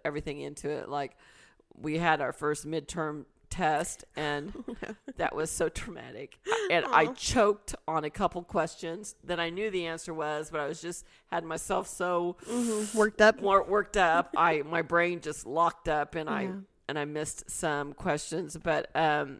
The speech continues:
Speaker 1: I didn't do as well as I could have done. But it's, but again,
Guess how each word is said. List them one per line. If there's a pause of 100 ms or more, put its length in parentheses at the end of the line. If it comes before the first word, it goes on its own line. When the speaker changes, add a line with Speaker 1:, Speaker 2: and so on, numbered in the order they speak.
(120)
Speaker 1:
I
didn't
do
as
well
as
I
could
have
done. (380)
But (420)
it's, (400)
but
again,